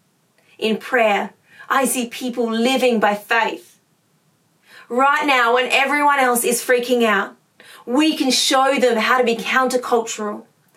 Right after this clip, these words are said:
and live a spirit of peace,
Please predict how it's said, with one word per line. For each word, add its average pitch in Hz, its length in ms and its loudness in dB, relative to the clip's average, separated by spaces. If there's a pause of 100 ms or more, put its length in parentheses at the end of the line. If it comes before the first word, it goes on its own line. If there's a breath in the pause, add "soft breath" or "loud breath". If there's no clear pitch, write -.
(320 loud breath)
and 247 160 2
live 254 180 4
a 240 60 0
spirit 233 760 0 (180 loud breath)
of 226 260 -2
peace, 220 600 -2